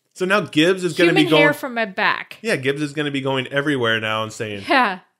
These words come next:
Speaker 1: "Jack Sparrow
Speaker 2: And
Speaker 1: got off the island with human hair from his back. He used his rope to"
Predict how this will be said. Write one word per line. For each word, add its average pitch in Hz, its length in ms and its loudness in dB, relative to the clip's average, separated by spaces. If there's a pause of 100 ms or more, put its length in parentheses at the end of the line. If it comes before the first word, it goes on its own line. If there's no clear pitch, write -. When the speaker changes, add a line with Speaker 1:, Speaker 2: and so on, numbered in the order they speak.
(120)
Speaker 1:
"Jack 101 300 -10
Sparrow 139 760 -2
Speaker 2:
And 330 140 4
Speaker 1:
got 127 180 2
off 139 180 -4
the 139 60 -2
island 143 320 -2
with 120 140 -8
human 151 260 -4
hair 165 260 -2
from 135 160 -12
his 120 140 -10
back. 127 340 -2
He 113 180 -6
used 113 160 -8
his 117 160 -6
rope 120 420 -4
to" 101 380 -4